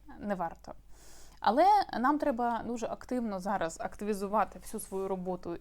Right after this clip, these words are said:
із європейськими союзниками, тому що вони мають дуже чітко розуміти,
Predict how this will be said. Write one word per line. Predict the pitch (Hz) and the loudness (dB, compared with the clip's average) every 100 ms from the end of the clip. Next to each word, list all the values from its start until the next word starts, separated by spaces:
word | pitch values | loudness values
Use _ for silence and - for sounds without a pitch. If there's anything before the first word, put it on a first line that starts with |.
| - | -4
із | 208 196 - | -4 -4 -8
європейськими | 196 196 190 190 185 - 196 | -6 -4 -4 -4 -8 -8 -12
союзниками, | 202 285 320 392 339 302 269 247 254 - - - - | -6 -2 -2 0 -2 -2 -6 -6 -10 -14 -14 -14 -10
тому | 208 220 | -6 -6
що | - 214 | -4 -4
вони | 202 262 359 | -2 0 0
мають | 262 254 233 | 0 0 -2
дуже | 208 208 | -6 -6
чітко | 202 190 - | -8 -10 -10
розуміти, | 180 180 180 - - | -12 -12 -14 -14 -16